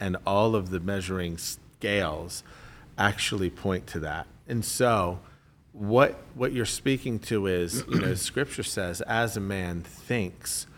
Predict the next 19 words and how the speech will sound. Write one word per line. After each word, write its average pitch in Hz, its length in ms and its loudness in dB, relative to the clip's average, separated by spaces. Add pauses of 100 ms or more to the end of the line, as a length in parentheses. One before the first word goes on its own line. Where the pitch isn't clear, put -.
(320)
so - 480 2
is 135 360 2
he." 78 280 -2 (460)
I 139 240 6
think 107 640 -2 (140)
that 98 400 -2 (200)
how 110 220 4
you 98 220 0
teed 101 380 -2
this 92 280 -4
up, 101 360 0 (440)
that 95 500 0 (800)
you 110 200 0
said 95 460 0
rightly, 98 640 -2 (400)
we 117 120 -2
wanna 110 260 2
just 98 320 -2 (260)
propose 110 840 2